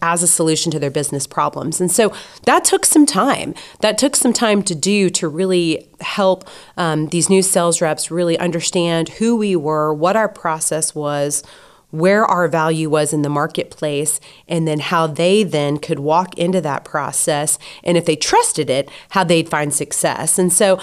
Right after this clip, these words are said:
I built out really a very strategic kind of four-week training program to get these new reps up and running and prepared prior to, um, that corporate training. And what I also did that I think was really beneficial,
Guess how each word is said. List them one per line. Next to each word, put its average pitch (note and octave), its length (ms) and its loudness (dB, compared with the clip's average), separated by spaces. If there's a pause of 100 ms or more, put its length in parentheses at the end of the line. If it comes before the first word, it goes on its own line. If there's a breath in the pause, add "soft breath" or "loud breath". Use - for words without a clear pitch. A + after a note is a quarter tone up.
(260 loud breath)
I G#3+ 100 2
built C#4+ 340 4
out C#4+ 160 2
really A#3 280 4
a - 40 2
very G3+ 260 4
strategic G#3+ 580 -2
kind G3 180 -2
of F3+ 140 -4
four-week G3+ 540 0
training F#3 400 0
program C#4+ 560 2 (360 loud breath)
to G#3 100 2
get F#3+ 220 0
these G3 240 0
new F#3+ 240 6
reps F3+ 460 0
up F#3+ 260 -2
and E3+ 100 0
running F3 320 2
and E3 140 -4
prepared E3 640 -2
prior E3+ 360 0
to, E3+ 580 0
um, D#3 440 -8
that D3+ 200 -2
corporate F3 380 -2
training. G3+ 420 0 (380 loud breath)
And A3+ 380 4 (100)
what A3 180 2
I B3 120 4
also D#4+ 360 4
did G#3+ 440 2
that A3 100 2
I G#3+ 100 2
think A3+ 340 -2
was G3 280 0
really G#3+ 220 2
beneficial, G#3 840 0